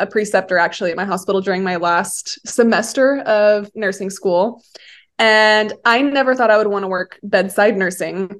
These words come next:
And I'm still not right now, but my preceptor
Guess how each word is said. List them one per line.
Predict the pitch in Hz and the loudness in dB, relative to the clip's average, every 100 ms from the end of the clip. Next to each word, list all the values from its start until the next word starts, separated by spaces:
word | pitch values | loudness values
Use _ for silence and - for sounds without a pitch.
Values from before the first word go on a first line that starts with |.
| _ _ _ - | _ _ _ -2
And | 240 | 0
I'm | 240 | 0
still | - 359 339 | 2 4 4
not | 294 294 294 | 4 4 2
right | 277 294 | 2 2
now, | 254 208 190 220 220 | 0 0 0 -4 -8
but | 202 240 277 311 247 226 - - _ _ _ _ 208 | 0 4 6 8 6 2 -4 -18 _ _ _ _ -6
my | 226 220 247 | -2 0 -2
preceptor | 254 269 262 208 202 185 185 180 185 - | -2 -4 0 0 0 0 0 0 -2 -6